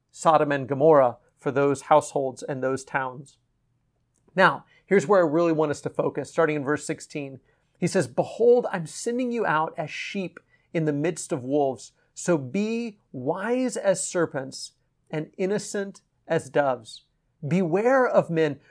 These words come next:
for they will deliver you over to courts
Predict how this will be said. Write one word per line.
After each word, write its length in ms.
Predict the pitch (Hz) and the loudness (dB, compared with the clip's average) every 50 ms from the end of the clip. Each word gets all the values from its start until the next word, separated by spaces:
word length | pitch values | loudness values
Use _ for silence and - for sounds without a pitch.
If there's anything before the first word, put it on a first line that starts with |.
| _ _ _ _ | _ _ _ _
for 200 | _ - 190 180 | _ 0 0 0
they 320 | 123 135 160 190 208 240 | 2 0 -2 -2 0 -2
will 180 | 240 202 226 196 | -2 0 0 0
deliver 460 | - 175 170 160 160 202 240 220 269 | 0 0 -2 0 2 0 2 2 0
you 200 | 247 214 226 196 | -2 -2 -2 -2
over 240 | 175 196 185 165 180 | 0 0 0 -2 -4
to 140 | - - - | -8 -10 -12
courts 500 | - - - 226 226 - - - - | -6 0 2 2 2 2 -2 -8 -14